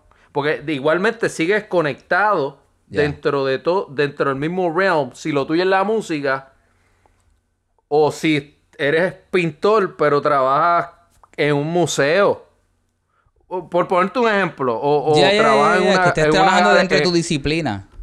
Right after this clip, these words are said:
Speaker 1: de tu, exacto. Eso, eso te hace, siempre yo he pensado, eso te hace más duro.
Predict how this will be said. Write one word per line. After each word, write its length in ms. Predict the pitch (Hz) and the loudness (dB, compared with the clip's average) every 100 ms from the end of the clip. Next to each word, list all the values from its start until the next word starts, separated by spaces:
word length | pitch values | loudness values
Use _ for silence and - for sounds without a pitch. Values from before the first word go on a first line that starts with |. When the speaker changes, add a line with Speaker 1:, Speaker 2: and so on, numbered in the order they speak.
| - - | -20 -20
Speaker 1:
de 220 | 127 156 | -2 -2
tu, 160 | 160 165 | 0 -2
exacto. 840 | 156 202 151 143 170 156 - 90 131 | -2 -2 -2 0 -2 -2 -6 -4 -4
Eso, 300 | 143 208 - | -2 -2 -2
eso 260 | 151 226 | -2 -2
te 160 | 214 156 | 0 2
hace, 340 | 170 208 208 160 | 2 0 -2 -2
siempre 480 | 151 180 - 190 | -2 -4 0 0
yo 60 | 175 | 2
he 40 | |
pensado, 260 | 170 151 160 | 0 0 -2
eso 160 | - 180 | -2 -2
te 80 | |
hace 200 | 180 208 | 0 0
más 220 | 180 143 110 | 0 -2 -2
duro. 460 | 147 143 101 - | -4 -4 -6 -8